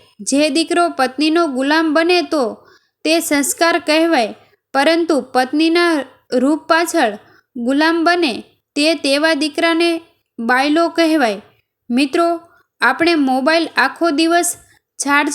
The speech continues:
કરવા મૂકીએ તો બળી જાય છે. તેવી રીતે તમે તમારી પત્નીને મોબાઈલના જેમ ચાર્જ કરશો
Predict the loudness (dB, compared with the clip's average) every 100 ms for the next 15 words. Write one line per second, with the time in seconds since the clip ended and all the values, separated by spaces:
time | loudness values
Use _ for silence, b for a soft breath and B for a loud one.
0 | -2 0 2 2 2 0 0 -2 -2 -8
1 | _ _ -2 -2 0 2 2 2 2 0
2 | -2 -6 -8 -16 b b b b -4 0
3 | 2 2 0 0 -2 -4 -14 _ _ 0
4 | 0 0 -2 -2 0 0 -2 -4 -2 -2
5 | 0 -2 -4 -10 -6 -2 -2 -2 0 0
6 | 0 0 0 0 -2 -4 0 0 0 -2
7 | -2 -2 -2 -2 -4